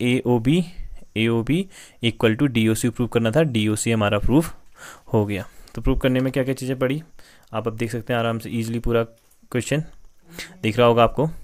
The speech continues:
तो हमने क्या माना, पहला इक्वेशन। ऐसे हम लोग क्या प्रूव कर सकते हैं, इस वाले को भी प्रूव कर सकते हैं, किसको, बीओसी और एओडी को भी प्रूव कर सकते हैं। तो क्या लिख लेंगे, similarly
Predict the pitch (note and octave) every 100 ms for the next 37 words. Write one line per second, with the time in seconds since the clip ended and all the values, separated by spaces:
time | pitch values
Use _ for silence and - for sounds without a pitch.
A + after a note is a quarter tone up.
0 | - - - - - B2+ C3 C#3 C3+ C#3
1 | D#3+ A#2 A2+ - A2 A#2+ A2+ D3+ B2 C3
2 | E3+ D#3+ D#3+ D#3+ D#3+ D#3 - C#3 B2+ -
3 | C#3+ F3+ - - - - D#3 C#3+ D3 B2+
4 | A2+ G#2+ G#2 A2 C3 B2 G#2+ - - A2
5 | A2+ A#2+ A#2 A2+ C3 D3 A2+ - - A#2
6 | A2+ A2+ G#2+ G#2 G#2+ A2 - C#3 D#3+ -
7 | - - - C3 A#2+ A2 - - F#2+ A2
8 | - B2+ C3+ C3+ C3+ C#3 D#3+ C#3 B2+ B2
9 | A#2+ C#3+